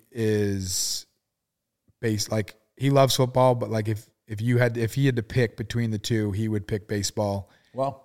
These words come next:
Speaker 1: any day of the week. And he would go to a baseball game and sit there and not, the other one kinda gets antsy, antsy, and he's like, "All right, I'm,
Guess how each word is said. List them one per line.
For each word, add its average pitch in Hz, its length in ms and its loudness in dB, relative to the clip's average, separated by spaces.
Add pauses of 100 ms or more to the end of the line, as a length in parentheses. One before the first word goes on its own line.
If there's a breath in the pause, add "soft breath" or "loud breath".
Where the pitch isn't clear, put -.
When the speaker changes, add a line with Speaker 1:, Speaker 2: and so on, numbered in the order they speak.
Speaker 1:
any 120 180 0
day 110 180 6
of 104 80 2
the 104 60 2
week. 98 360 -4 (320)
And 113 140 -4
he 110 80 -2
would 107 160 -4
go 123 140 4
to 120 80 2
a 117 60 0
baseball 113 380 0
game 107 260 -4
and 101 100 -6
sit 110 240 -2
there 107 260 -2
and 104 180 -4
not, 107 280 -4 (340)
the 123 120 -2
other 135 180 4
one 117 280 0
kinda 113 220 -2
gets 107 220 -4
antsy, 110 400 -4
antsy, 113 540 -2
and 101 100 -2
he's 107 200 -2
like, 104 200 -4
"All 131 80 0
right, 117 240 0
I'm, 120 260 -2